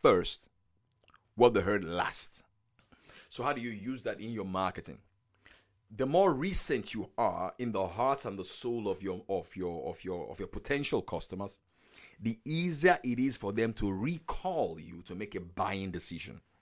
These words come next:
The easier it is when, the more recent you are for,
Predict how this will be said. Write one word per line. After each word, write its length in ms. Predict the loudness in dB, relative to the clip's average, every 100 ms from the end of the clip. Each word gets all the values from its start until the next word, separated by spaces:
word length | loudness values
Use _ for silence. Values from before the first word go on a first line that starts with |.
| _ _ _ _ _ _ _ -20 -20 -12 -2
The 180 | -2 0
easier 640 | 0 2 4 8 8 8
it 160 | 4 4
is 380 | 4 2 -4 -8 -18 -6
when, 300 | -2 -2 -2 -6 0
the 100 | 6
more 200 | 6 6
recent 680 | 2 0 2 0 -2 -4
you 100 | -6
are 340 | -4 -4 -4 -6 _ _ _ _ _ _ _ _ _ _ _
for, 200 | -6 -4